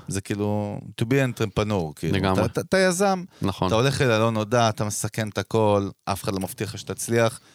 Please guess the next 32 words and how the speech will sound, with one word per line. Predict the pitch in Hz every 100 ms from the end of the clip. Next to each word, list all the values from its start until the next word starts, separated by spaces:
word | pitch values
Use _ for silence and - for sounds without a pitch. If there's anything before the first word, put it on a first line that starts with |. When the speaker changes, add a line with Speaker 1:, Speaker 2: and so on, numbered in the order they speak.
| _ _ -
Speaker 1:
אתה | 87 85 85
הולך | 87 98 104
לאוקיינוס | 101 85 101 98 98 -
אדום, | 82 110 117
מה |
שנקרא, | 107 113 101 104 95
כולם | - 104
Speaker 2:
נכון. | 95 98 92
Speaker 1:
כבישים | - 131
שם. | 131 131 120 117 _ _ _ _ _ _ _ -
כאילו, | 98 92 - _ _ _ _ -
איפה | 123 -
נקודות | 143 117 110 113
שבר | - 113 113
שהיו | 98 101 104
לך, | 101 90 101
שכאילו, | 92 90 95 90 87 85 85 82 73 67
ואיך | 90 90
התמודדת | 101 - 80 95 -
איתם? | 92 - 82 78 87
אתה | -
יודע, | 80 85
תן | 78 90
לנו | 92
איזה | 85 78
Speaker 2:
תשמע, | 82 147
Speaker 1:
נקודה. | 131
Speaker 2:
היו | 143
הרבה, | 139 170
היו | 127 117
מלא | 120 120
הופעות, | 117 - 101 120 127 - -